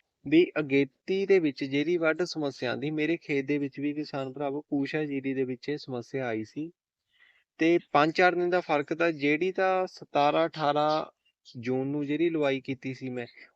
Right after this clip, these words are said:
ਉਹਦੇ ਵਿੱਚ ਜਿਹੜੀ ਛੋਟੇ ਬੂਝੇ ਵਾਲੀ ਸਮੱਸਿਆ ਆਈ ਸੀ ਤੇ ਜਿਹੜੀ ਮੀਂਹ ਪੈਣ ਕਰਕੇ ਕਿਸਾਨ ਭਰਾਵੋ ਜਿਹੜੀ ਲੇਬਰ ਦਾ ਬਹੁਤ ਜ਼ਿਆਦਾ ਤਾੜ ਹੋ ਗਿਆ ਸੀ ਤੇ ਇੱਕ ਖੇਤ ਜਿਹੜਾ ਮੇਰਾ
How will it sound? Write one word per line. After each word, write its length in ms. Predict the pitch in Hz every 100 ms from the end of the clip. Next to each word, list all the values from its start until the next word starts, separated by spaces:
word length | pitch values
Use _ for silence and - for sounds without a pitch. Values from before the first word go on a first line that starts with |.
| -
ਉਹਦੇ 300 | 135 165 196
ਵਿੱਚ 220 | 185 -
ਜਿਹੜੀ 240 | 156 160 180
ਛੋਟੇ 380 | 160 139 160
ਬੂਝੇ 320 | 165 143 135 165
ਵਾਲੀ 220 | 156 143
ਸਮੱਸਿਆ 500 | - 127 120 - 131
ਆਈ 180 | 110 113
ਸੀ 260 | - 151 160 _ _ - - -
ਤੇ 140 | 165
ਜਿਹੜੀ 600 | 127 123 139 165 196 196 - _ _ _ _ _ _ _ _ _ _ _ _ _ _ _ _ 143
ਮੀਂਹ 380 | 139 170 214
ਪੈਣ 300 | 190 170 165
ਕਰਕੇ 320 | 160 156 156 160
ਕਿਸਾਨ 360 | 165 151 147
ਭਰਾਵੋ 340 | 147 170 156 160
ਜਿਹੜੀ 220 | 160 175
ਲੇਬਰ 360 | 160 139 131 131
ਦਾ 180 | 131 139
ਬਹੁਤ 320 | 127 123 123
ਜ਼ਿਆਦਾ 320 | 123 120 117 135 -
ਤਾੜ 260 | 110 107
ਹੋ 200 | 107 117
ਗਿਆ 180 | 117 131
ਸੀ 200 | - 151 - - _ _ -
ਤੇ 120 | 170 -
ਇੱਕ 240 | 156 -
ਖੇਤ 300 | 196 190 165
ਜਿਹੜਾ 300 | 156 160 175 180
ਮੇਰਾ 440 | 151 143 151 160